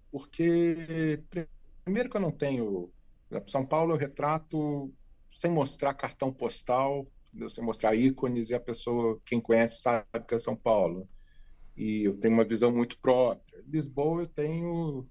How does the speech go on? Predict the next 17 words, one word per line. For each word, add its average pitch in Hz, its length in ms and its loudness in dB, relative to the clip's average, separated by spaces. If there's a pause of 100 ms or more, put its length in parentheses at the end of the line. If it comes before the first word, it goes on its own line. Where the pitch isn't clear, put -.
(120)
uma, 131 300 0
uma 117 280 2
visão 107 320 -2
ainda 139 240 2
de 196 200 -2
turista 120 640 0
deslumbrado, 90 640 -6 (100)
é - 60 -16
maravilhosa 107 840 4
aquela - 160 -20
cidade. - 540 -12 (420)
Eu 98 100 -6
não 120 100 2
sei 143 240 4
falar 113 440 4
da, 107 260 2
de 98 320 -4